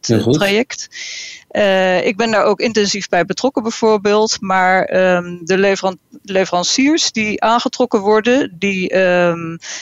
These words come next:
Speaker 2: ja, daar wordt al, eh, als de eerste contacten worden gelegd,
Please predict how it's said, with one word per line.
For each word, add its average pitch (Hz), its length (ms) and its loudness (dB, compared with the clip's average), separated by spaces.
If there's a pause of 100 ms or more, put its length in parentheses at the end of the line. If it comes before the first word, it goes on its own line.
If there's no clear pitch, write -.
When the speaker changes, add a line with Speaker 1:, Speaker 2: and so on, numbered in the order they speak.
(120)
Speaker 2:
ja, 196 180 2
daar 196 160 0
wordt 233 280 0
al, 208 440 2 (600)
eh, 180 380 2
als 190 320 0
de 190 100 -2
eerste 202 240 0
contacten 220 500 -2
worden 208 240 0
gelegd, 190 580 0